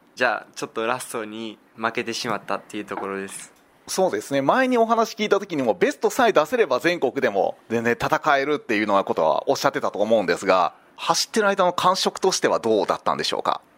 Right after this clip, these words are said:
Speaker 1: 予選は自分の思い通りの走り方ができて、準決勝では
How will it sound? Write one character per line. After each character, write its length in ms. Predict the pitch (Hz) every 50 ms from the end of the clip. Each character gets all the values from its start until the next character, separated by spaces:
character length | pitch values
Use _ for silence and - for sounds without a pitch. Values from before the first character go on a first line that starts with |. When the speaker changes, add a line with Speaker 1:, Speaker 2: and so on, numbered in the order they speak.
| _ _ _ _ -
Speaker 1:
予 160 | 127 131 127
選 260 | - 170 147 147 147
は 320 | 156 170 160 131 101 - - _ _ -
自 140 | - 123 113
分 180 | 127 131 127
の 160 | 127 127 131
思 200 | 135 143 139 139
い 80 | 139 127
通 180 | 135 131 123 107
り 100 | 107 104
の 240 | 104 101 101 101
走 260 | - - 120 - - 113
り 120 | 117 110
方 240 | - 120 - 110 107
が 100 | 110 107
で 120 | 107 107 -
き 100 | - -
て、 300 | 120 107 104 98 98 - _ _ _ _ _ _ _ _ _
準 220 | - 127 139 143 135
決 180 | 165 165 165 - - 165
勝 200 | 143 127 117 110
で 120 | 117 113
は 340 | 110 110 107 101 95 -